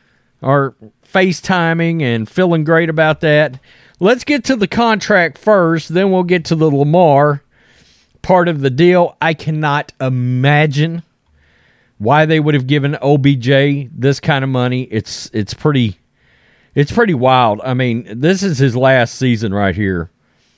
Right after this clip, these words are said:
Forty-four catches, five hundred thirty-seven yards, and five T Ds. I mean, the year before that,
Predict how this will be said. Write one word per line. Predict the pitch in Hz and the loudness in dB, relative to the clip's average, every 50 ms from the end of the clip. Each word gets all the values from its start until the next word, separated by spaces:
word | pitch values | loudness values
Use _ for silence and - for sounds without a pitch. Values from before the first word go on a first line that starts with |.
| _ _ _ _ _ _ - _ | _ _ _ _ _ _ -20 _
Forty-four | _ - 180 185 196 175 151 - 196 185 170 | _ 0 2 2 2 2 0 0 -2 -2 -2
catches, | 151 - 180 170 160 - 165 151 135 | 0 0 -2 -2 0 0 -2 -2 -2
five | - - 165 156 156 160 | -2 -2 0 2 2 2
hundred | 147 160 156 151 143 135 131 | 2 0 0 0 -2 -2 -2
thirty-seven | - 151 147 143 131 - 147 131 120 123 | -2 0 0 0 0 -2 -4 -4 -2 -2
yards, | 143 160 165 170 165 165 151 139 - - _ _ _ _ _ _ _ _ _ _ _ _ _ _ _ _ _ - | 0 2 4 4 4 2 2 -2 -8 -16 _ _ _ _ _ _ _ _ _ _ _ _ _ _ _ _ _ 0
and | 123 135 117 - | 0 0 0 0
five | - 139 127 127 123 110 - | 0 2 2 2 2 0 -2
T | - 135 123 113 | -2 -2 -2 0
Ds. | 107 120 113 107 107 95 101 117 123 - - | 2 2 2 2 2 0 -4 -8 -10 -16 -10
I | 120 113 | -6 -4
mean, | 113 117 117 117 | -2 0 0 0
the | 113 117 | 0 0
year | 123 143 165 165 | 2 2 2 2
before | 147 143 120 - 160 160 151 147 | 0 -2 -2 0 0 0 2 2
that, | 160 175 180 175 175 165 151 - | 2 2 2 2 2 0 -2 -6